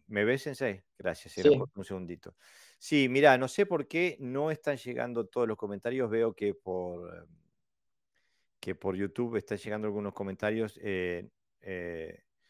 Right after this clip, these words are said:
Speaker 1: nos escribe Diego, que dice, "Hola, ¿habrá algún episodio dedicado al Kyokushin o al menos a un, un mini debate? Porque en lo que voy escuchando de episodios no se menciona. Muy bueno el podcast."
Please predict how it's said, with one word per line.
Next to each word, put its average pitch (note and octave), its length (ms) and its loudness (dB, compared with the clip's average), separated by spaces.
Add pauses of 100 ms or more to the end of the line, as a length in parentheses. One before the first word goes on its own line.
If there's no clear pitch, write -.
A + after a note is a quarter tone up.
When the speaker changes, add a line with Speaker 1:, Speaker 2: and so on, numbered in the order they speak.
(760)
Speaker 1:
nos G#2 180 -8
escribe F2 1160 2
Diego, A#2+ 600 2 (380)
que G#2 120 -4
dice, G2 320 -2
"Hola, C3 380 6
¿habrá A2+ 340 6
algún A2+ 400 -2
episodio A#2 460 0
dedicado G#2 360 2
al G2 80 0
Kyokushin A2 460 -6
o A2 80 0
al G2 120 2
menos A2 300 -4
a G#2 40 -6
un, G2 300 -6
un G2+ 220 -8
mini G#2+ 260 -2
debate? G#2 500 2 (440)
Porque G2 460 -2
en G#2+ 120 -2
lo G2+ 100 0
que G#2+ 100 0
voy A2+ 140 6
escuchando A#2 420 -2
de G#2+ 80 2
episodios A2+ 640 -2
no A2+ 100 -4
se A2 140 -4
menciona. F#2+ 580 -4
Muy A2 140 0
bueno A2 240 2
el G2 80 -4
podcast." - 480 -6